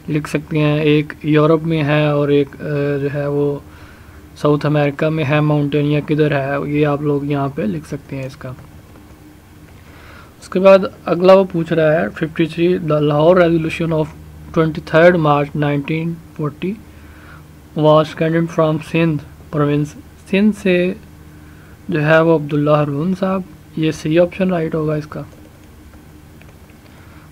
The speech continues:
उसके बाद ली हार-, हार्वे is the seaport of,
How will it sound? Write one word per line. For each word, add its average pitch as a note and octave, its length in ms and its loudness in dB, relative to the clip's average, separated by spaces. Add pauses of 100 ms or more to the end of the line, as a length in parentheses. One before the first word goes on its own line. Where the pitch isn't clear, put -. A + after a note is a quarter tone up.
(160)
उसके D#3+ 260 -4
बाद D#3+ 380 2 (1300)
ली E3+ 320 4
हार-, E3+ 520 6 (220)
हार्वे E3+ 640 6
is E3+ 80 -2
the F3 200 -2
seaport E3 440 2
of, D#3 180 0